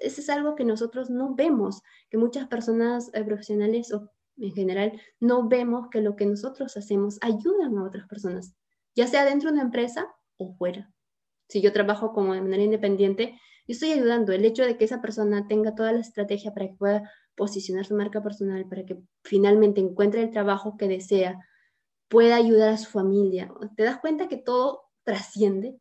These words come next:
que todo va más allá de solo recibir una mentoría o una,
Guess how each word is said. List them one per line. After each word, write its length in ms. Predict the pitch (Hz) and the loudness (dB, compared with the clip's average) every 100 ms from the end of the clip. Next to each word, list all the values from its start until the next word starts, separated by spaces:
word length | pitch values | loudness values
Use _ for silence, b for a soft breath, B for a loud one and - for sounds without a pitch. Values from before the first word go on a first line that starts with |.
| _ | _
que 100 | 202 | -8
todo 240 | 208 208 | -2 0
va 120 | 208 214 | 0 0
más 300 | 233 240 240 | -2 -4 -4
allá 440 | 214 208 208 220 B B B | -2 0 0 -2 B B B
de 160 | 202 208 | -2 0
solo 680 | 214 208 214 214 220 - _ _ _ _ | 2 2 4 2 0 -6 _ _ _ _
recibir 440 | - 202 208 202 214 | -6 -4 0 2 2
una 160 | 226 | 0
mentoría 560 | 208 190 190 180 185 185 | -2 -4 -6 -4 -2 -2
o 100 | 185 | -2
una, 560 | 190 196 208 202 208 | 0 0 0 -4 -8